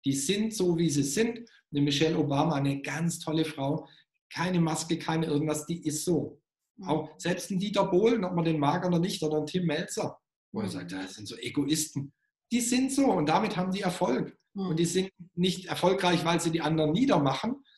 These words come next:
Speaker 1: sondern die sind erfolgreich, weil sie so sind, weil sie nicht sagen, ach, vor der Kamera bin ich so und hinter der Kamera bin ich so.
Speaker 2: Mhm.
Speaker 1: Sei du selbst, nur dann wirst du erfolgreich sein.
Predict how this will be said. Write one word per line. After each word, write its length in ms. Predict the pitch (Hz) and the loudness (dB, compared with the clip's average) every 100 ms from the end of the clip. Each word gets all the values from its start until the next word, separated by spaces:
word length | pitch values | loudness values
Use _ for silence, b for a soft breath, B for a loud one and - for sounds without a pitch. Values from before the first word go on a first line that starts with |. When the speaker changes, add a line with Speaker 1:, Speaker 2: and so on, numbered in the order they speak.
| _ | _
Speaker 1:
sondern 320 | 175 180 208 | 0 0 0
die 60 | 185 | -2
sind 140 | 185 | 0
erfolgreich, 580 | 170 - 151 156 180 - | 0 0 0 2 0 2
weil 220 | 135 156 | 0 0
sie 160 | - 185 | -2 -2
so 220 | - 175 | 2 2
sind, 400 | 170 160 180 - | 2 0 0 -4
weil 160 | 135 139 | -6 -2
sie 80 | |
nicht 220 | 147 165 - | 0 0 2
sagen, 300 | 151 151 143 | 2 2 0
ach, 80 | - | -6
vor 100 | 135 | -4
der 140 | 139 | -2
Kamera 400 | 139 151 143 135 | 0 0 2 0
bin 180 | 139 139 | 0 -2
ich 120 | 135 | -2
so 120 | 135 | 0
und 120 | 165 143 | 2 2
hinter 220 | 151 156 | 0 -2
der 140 | 143 | -2
Kamera 400 | - 143 147 139 | -4 -4 -2 0
bin 180 | 139 131 | 0 -4
ich 140 | 131 | -6
so. 320 | - 147 180 B B B | -4 -2 -2 B B B
Speaker 2:
Mhm. 500 | 196 180 175 180 185 - _ - | -10 -10 -8 -12 -14 -20 _ -12
Speaker 1:
Sei 400 | - 147 185 208 | 0 4 6 4
du 200 | 190 208 | -2 -4
selbst, 480 | - 170 170 - 165 | 2 2 2 0 -2
nur 140 | 151 | 0
dann 400 | 151 170 202 170 | 2 2 0 0
wirst 300 | 160 156 - | 0 0 0
du 120 | 175 | 0
erfolgreich 680 | 151 156 156 151 151 151 143 | 0 -2 0 0 0 -2 -4
sein. 260 | 156 147 | -4 -6